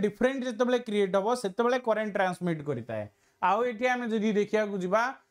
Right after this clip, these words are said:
voltmeter is used to measure the voltage across two terminal in a soc-, circuit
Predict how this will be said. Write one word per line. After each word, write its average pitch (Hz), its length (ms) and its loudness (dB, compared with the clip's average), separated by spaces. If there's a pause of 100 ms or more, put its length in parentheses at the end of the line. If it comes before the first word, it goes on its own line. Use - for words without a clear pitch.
(120)
voltmeter 247 680 2
is 240 320 -4
used 240 380 -4
to 277 80 -2
measure 226 360 2
the 240 180 0
voltage 196 540 0
across 233 500 -2
two 220 360 -2
terminal 226 520 0
in 214 160 -4
a 208 100 -4
soc-, - 460 -6
circuit 202 640 -2